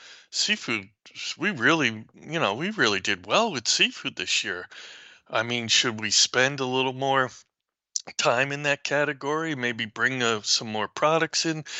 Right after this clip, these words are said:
You know, um, and if they do that, you know, does that just reinforce this with consumers? I-, it's kinda interesting. I guess my question right now is, uh, the economy's improving.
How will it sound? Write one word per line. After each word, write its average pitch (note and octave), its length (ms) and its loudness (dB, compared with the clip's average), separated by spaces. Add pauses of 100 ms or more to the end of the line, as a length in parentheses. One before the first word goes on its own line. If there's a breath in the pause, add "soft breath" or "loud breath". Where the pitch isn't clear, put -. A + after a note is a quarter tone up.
(220 loud breath)
You C#3 100 6
know, B2+ 240 6 (480 loud breath)
um, A#2 480 2 (360)
and B2 180 2
if A2+ 140 -4
they B2 140 0
do B2+ 280 -4
that, B2 480 4 (760)
you C3+ 160 -14
know, A2 300 -8
does A#2 220 -2
that A#2+ 220 4
just - 320 -4
reinforce A#2+ 880 0
this F3 340 -2
with E3+ 280 -6
consumers? F3+ 720 0 (600 loud breath)
I-, - 120 4
it's D#3 240 4
kinda F3 260 4
interesting. F3 480 0 (220 loud breath)
I E3 100 6
guess F#3+ 480 2
my E3+ 240 -2
question C#3+ 840 0
right C3+ 300 -4
now C#3+ 380 2
is, A#2 380 -4 (920 loud breath)
uh, B2+ 460 4
the B2+ 180 -4
economy's D3+ 600 0
improving. D3 760 -4